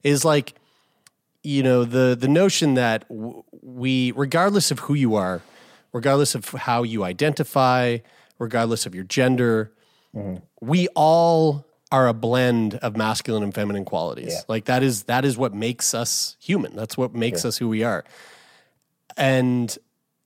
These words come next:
Speaker 1: I, I think that through, at, at least through this podcast, and I don't wanna speak for you and, uh,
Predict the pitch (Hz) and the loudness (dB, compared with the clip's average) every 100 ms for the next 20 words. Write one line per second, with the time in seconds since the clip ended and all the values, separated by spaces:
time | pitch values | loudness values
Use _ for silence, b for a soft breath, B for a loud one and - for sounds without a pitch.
0 | _ 135 131 131 131 123 - 160 - 185 | _ 0 2 2 2 0 0 -2 0 0
1 | - 156 127 - - 139 131 139 135 135 | 2 0 0 -4 0 2 2 0 -2 -2
2 | 143 226 - 151 151 - - 147 117 107 | 0 0 2 2 2 2 0 0 -2 0
3 | 135 156 123 - 127 - 110 110 113 101 | 2 4 2 0 -6 -4 -2 0 0 -2
4 | 98 - 117 | -6 -10 -12